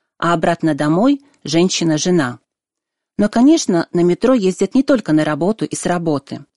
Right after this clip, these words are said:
Метро для многих школьников и студентов является буквально частью учебного процесса. Тут дописывают домашние задания, дочитывают книги и доделывают проекты.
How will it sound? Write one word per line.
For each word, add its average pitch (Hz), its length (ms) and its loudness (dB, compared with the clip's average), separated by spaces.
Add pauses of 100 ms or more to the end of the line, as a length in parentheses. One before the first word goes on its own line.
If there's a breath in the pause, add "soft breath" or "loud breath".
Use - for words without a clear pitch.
(340)
Метро 240 480 0
для 165 160 -2
многих 165 300 0
школьников 170 540 -2
и - 80 -10
студентов 156 600 -2 (120)
является 160 440 -4
буквально 233 540 0
частью 170 480 -4
учебного 156 440 -2
процесса. 151 680 -6 (540)
Тут - 160 2
дописывают 175 560 -2
домашние 160 480 0
задания, 190 680 0
дочитывают 202 640 -2
книги 175 540 -2 (160)
и 165 60 -2
доделывают 185 580 -2
проекты. 139 640 -4